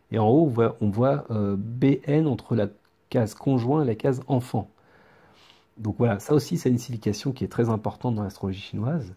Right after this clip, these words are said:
car elle peut en fait modifier carrément, euh, le thème. Enfin, en fait, elle peut modifier une case avec des énergies dedans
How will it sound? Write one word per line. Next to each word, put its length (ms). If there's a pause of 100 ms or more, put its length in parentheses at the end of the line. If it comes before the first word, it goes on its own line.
(420)
car 180
elle 120
peut 100
en 140
fait 240
modifier 500
carrément, 680
euh, 720
le 180
thème. 220
Enfin, 120
en 60
fait, 200
elle 60
peut 220
modifier 480
une 100
case 460 (180)
avec 300
des 200
énergies 320
dedans 360